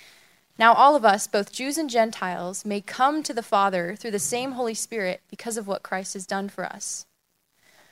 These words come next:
So now you Gentiles are no longer strangers and foreigners. You are citizens along with all of God's holy people. You are members of God's family.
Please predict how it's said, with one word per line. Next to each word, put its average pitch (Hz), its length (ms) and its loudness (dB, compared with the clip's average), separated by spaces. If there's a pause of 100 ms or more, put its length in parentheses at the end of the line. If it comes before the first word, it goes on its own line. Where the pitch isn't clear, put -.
(220)
So - 160 -4
now 240 200 8
you 302 160 0
Gentiles 226 680 2
are 214 120 2
no 226 200 0
longer 277 280 0
strangers 214 800 -6
and 208 160 -4
foreigners. - 640 -4 (480)
You 240 80 -4
are 226 100 4
citizens 220 760 -4
along 226 300 4
with 220 180 -4
all 226 180 6
of 254 120 -2
God's 208 380 0
holy 254 280 -6
people. 202 540 -14 (260)
You 220 140 -6
are 226 80 2
members 240 440 0
of 196 120 -10
God's 190 280 -2
family. 190 580 -10